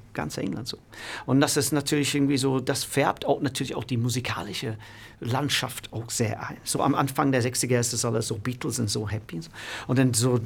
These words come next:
wird, dann wird das irgendwie so dunkler, progressiv und dark und so. Und, und dann hat man auch versucht, irgendwie so ein bisschen Licht in dieses Triste zu geben, der, mit, mit Glitter. Dass man so ein bisschen, bisschen was Poppiges und so. Dann hast du irgendwelche so,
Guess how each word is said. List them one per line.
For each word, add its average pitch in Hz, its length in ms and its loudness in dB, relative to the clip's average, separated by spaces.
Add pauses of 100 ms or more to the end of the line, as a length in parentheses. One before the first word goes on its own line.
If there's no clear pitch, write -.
wird, 139 240 6
dann 123 160 4
wird 120 160 2
das 127 100 0
irgendwie 131 220 4
so 127 120 4
dunkler, 139 500 2
progressiv 120 800 -4
und 107 200 -4
dark 135 420 -10
und 113 180 0
so. 113 220 -4
Und, 110 480 -4 (460)
und 139 80 2
dann 120 180 4
hat 135 140 0
man 143 100 2
auch 165 260 4
versucht, 160 360 -2
irgendwie 143 180 2
so 139 300 2 (160)
ein 131 180 4
bisschen 127 380 2
Licht - 320 -2 (340)
in 131 140 8
dieses 127 420 4
Triste - 640 2
zu 131 200 -4
geben, 127 500 0
der, 120 180 -2
mit, 127 180 -2
mit - 360 -4
Glitter. - 420 0 (500)
Dass 127 200 -4
man 120 100 4
so 147 80 -4
ein - 60 -6
bisschen, 123 340 2
bisschen 123 260 -2
was 123 140 -4
Poppiges - 520 -2
und 113 80 2
so. 117 180 0 (260)
Dann 127 160 4
hast 139 160 4
du 151 60 6
irgendwelche 127 340 2
so, 120 240 0